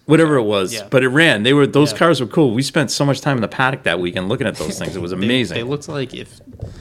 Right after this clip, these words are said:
Speaker 2: they looked like a Star Mazda Formula car, but with a body kit on 'em.
Speaker 1: Oh, that was the prototypes, the L M P C cars. I was talking pro, the L M P three cars.
Speaker 2: No, no, no, I know, but, but it, but what that category was.
Speaker 1: Yeah,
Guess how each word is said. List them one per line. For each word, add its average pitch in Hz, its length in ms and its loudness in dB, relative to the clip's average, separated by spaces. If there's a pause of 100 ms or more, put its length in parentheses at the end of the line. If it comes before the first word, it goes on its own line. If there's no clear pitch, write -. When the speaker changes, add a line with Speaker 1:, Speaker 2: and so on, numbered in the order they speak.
(200)
Speaker 2:
they 120 80 -8
looked 156 200 -6
like 143 100 -8
a - 80 4
Star 127 280 -4
Mazda 110 640 -8 (240)
Formula 113 400 -8
car, 98 280 -16 (440)
but 127 260 -4
with 120 140 -6
a 110 40 -6
body 104 300 -10
kit - 220 -16
on - 160 -20
'em. - 80 -20 (220)
Speaker 1:
Oh, 160 160 4
that 156 180 6
was 165 80 -2
the 147 60 -6
prototypes, 117 440 -2
the 110 100 -2
L 113 120 2
M 98 80 -4
P 92 100 -6
C 110 240 -4
cars. 76 220 -4
I 98 80 0
was 107 100 -2
talking 90 220 -4
pro, 82 220 -4
the 90 260 -6
L 85 80 -2
M 78 80 -8
P 80 100 -10
three 85 240 -6
cars. - 60 -10
Speaker 2:
No, 180 120 6
no, 175 60 4
no, 151 140 4
I 135 40 4
know, 139 160 4
but, 117 280 -4
but 131 160 4
it, 135 180 -10
but 139 120 -2
what 127 160 2
that 117 180 2
category 123 520 -2
was. 110 640 -6
Speaker 1:
Yeah, 127 180 2